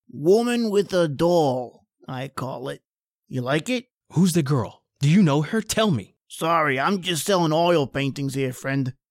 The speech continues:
Speaker 1: I'm no dating bureau."
Speaker 2: No, no, no, no, no, no. You, you've got me all wrong. I've got a good reason for asking. Look, I'll prove it. Here. Isn't this the doll you painted with the girl?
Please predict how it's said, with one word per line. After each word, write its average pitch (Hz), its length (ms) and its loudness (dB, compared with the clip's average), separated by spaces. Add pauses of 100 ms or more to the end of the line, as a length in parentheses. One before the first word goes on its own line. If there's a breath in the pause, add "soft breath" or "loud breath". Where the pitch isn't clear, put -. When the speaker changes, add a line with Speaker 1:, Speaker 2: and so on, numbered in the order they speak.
(120)
Speaker 1:
I'm 165 260 0
no 190 220 4
dating 160 400 0
bureau." 127 560 0
Speaker 2:
No, 202 100 4
no, 269 80 4
no, 262 120 2
no, 247 80 2
no, 233 100 2
no. 202 140 2
You, 170 160 2
you've 190 240 0
got 226 180 -2
me 190 120 2
all 156 200 0
wrong. 160 420 0 (200)
I've 160 100 0
got 220 140 0
a 160 140 -2
good 170 180 0
reason 202 260 2
for 117 160 -2
asking. 131 460 -4 (320)
Look, 254 280 0
I'll 139 80 0
prove 202 280 2
it. - 120 -6 (120 loud breath)
Here. 214 400 2 (2250)
Isn't 190 420 -2
this 180 220 0
the 147 140 -4
doll 131 360 -4
you 117 160 -6
painted 160 500 -4
with 123 140 -6
the 117 80 -8
girl? - 560 -8